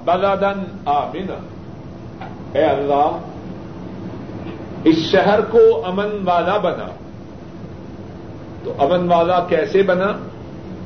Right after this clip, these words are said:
کہ سرزمین حرم کے گرد و پیش لوگوں کو اچکا جاتا ہے، لیکن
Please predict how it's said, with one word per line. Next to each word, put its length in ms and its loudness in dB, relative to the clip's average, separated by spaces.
کہ 200 6
سرزمین 680 2
حرم 680 2
کے 240 4
گرد 200 2
و 80 8
پیش 420 6
لوگوں 520 2
کو 160 4
اچکا 420 4
جاتا 400 0
ہے، 60 0
لیکن 340 -4